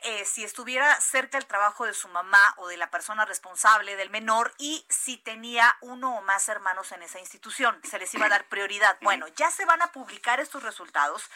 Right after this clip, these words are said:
Speaker 1: El titular de la Autoridad Educativa Federal en la Ciudad de México, Luis Humberto Fernández Fuentes, señaló que a partir del próximo viernes treinta y uno, o sea, pasado mañana, los papás de familia,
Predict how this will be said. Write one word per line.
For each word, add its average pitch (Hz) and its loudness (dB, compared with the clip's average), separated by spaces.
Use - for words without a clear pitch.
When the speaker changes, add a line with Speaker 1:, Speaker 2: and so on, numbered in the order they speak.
Speaker 1:
El 262 -2
titular 285 0
de 339 2
la 330 6
Autoridad 220 0
Educativa 220 -4
Federal 196 2
en 208 -6
la 190 -4
Ciudad 208 -2
de 214 -2
México, 214 -8
Luis 196 -12
Humberto 196 -6
Fernández 190 -8
Fuentes, 180 -8
señaló 226 0
que 320 2
a 320 -4
partir 240 2
del 262 -4
próximo 240 -6
viernes 214 -4
treinta 233 -2
y 269 -4
uno, 240 -8
o - -20
sea, 185 -8
pasado 202 -2
mañana, 262 2
los 254 -4
papás 311 4
de 359 -6
familia, 302 0